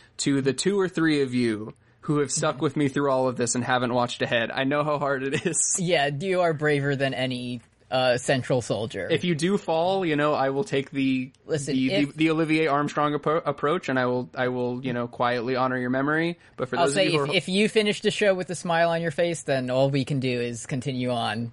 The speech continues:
Speaker 1: Yeah, if you, if
Speaker 2: So.
Speaker 1: you decide to be Captain Buccaneer and go to heaven before me,
Speaker 2: <laughs> Yeah.
Speaker 1: um,
Speaker 2: You go to heaven and Brooks goes to hell.
Speaker 1: Bro, Old Man
Speaker 2: That's
Speaker 1: Fu showing up in hell and being like, "Damn, I can't wait for Captain Buccaneer to get here."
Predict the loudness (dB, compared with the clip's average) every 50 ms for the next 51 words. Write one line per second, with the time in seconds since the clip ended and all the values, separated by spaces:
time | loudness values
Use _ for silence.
0 | _ -2 0 0 2 2 0 -2 0 0 0 2 2 2 2 2 2 2 2 2
1 | 2 0 0 0 -2 -2 -2 -2 0 0 -2 -2 -2 -2 0 0 0 0 0 0
2 | 2 2 2 2 0 0 0 0 0 0 0 0 -2 0 0 -2 -2 -2 -2 -4
3 | -4 0 0 2 2 2 0 -2 -4 -6 -8 -10 -12 _ _ _ _ _ _ -4
4 | -2 0 2 2 2 2 0 -2 -2 -2 -2 -2 -4 -6 -16 _ _ _ _ _
5 | _ _ _ _ -10 -6 -2 -2 -2 -2 -2 0 2 2 2 4 4 2 4 2
6 | 4 2 2 2 2 0 0 0 2 0 0 0 0 -2 -2 -2 -2 -2 -2 -2
7 | -2 -2 -2 -4 -6 -8 -12 -20 -20 -20 -20 -12 -4 -2 -2 0 0 0 0 0
8 | 0 2 0 0 0 0 -2 -2 0 0 0 0 2 2 0 0 0 0 0 -2
9 | 0 0 0 2 0 0 0 0 0 2 0 0 0 0 0 2 2 2 0 0
10 | 0 0 -2 0 0 0 -2 0 -2 -2 -2 0 -2 -2 0 -2 0 0 0 0
11 | 0 0 2 2 0 0 0 0 -2 0 2 2 2 2 0